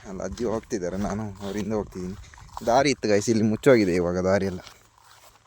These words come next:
ನೋಡಿ, ಏನೂ ಕಾಣಿಸ್ತಾನಿಲ್ಲ, ನಾವೇ ಬಿಡಿಸ್ಕೊಂಡು ಹೋಗ್ಬೇಕು. ನೋಡಿ, ಇಲ್ಲಿದೆ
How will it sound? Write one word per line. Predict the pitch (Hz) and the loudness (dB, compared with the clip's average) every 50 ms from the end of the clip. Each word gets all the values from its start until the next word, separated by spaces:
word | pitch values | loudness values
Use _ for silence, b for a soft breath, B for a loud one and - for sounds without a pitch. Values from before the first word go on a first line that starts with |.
| _ - - | _ -10 -8
ನೋಡಿ, | 107 104 110 110 - - - 123 123 | -6 -4 -6 -6 -8 -8 -4 0 2
ಏನೂ | 123 139 131 - | 2 2 2 2
ಕಾಣಿಸ್ತಾನಿಲ್ಲ, | 117 95 - - - 90 82 78 76 73 - _ - b b b b b b b b b b b - _ _ _ _ - - - - - - - - - - - - - - _ - - - - - - _ _ - - - - - - - - - - - - - - - - - _ _ _ _ _ _ _ - - - - - - - - - - - - 101 | 0 -2 -2 -4 -4 -4 -4 -6 -8 -12 -16 _ -20 b b b b b b b b b b b -20 _ _ _ _ -20 -20 -20 -20 -20 -20 -20 -20 -20 -20 -20 -20 -20 -20 _ -20 -10 -6 -6 -6 -6 _ _ -20 -20 -20 -20 -20 -20 -20 -20 -18 -18 -18 -18 -18 -18 -20 -20 -20 _ _ _ _ _ _ _ -20 -20 -18 -16 -12 -8 -8 -8 -8 -10 -14 -12 -10
ನಾವೇ | 104 110 113 104 | -8 -8 -6 -6
ಬಿಡಿಸ್ಕೊಂಡು | 101 104 - - 113 107 101 | -8 -8 -8 -8 -8 -6 -6
ಹೋಗ್ಬೇಕು. | 90 87 - - - - - - | -8 -8 -12 -18 -20 -16 -10 -6
ನೋಡಿ, | 95 92 95 92 92 | -4 -4 -2 -2 -2
ಇಲ್ಲಿದೆ | 92 92 95 87 | -2 -2 -2 -2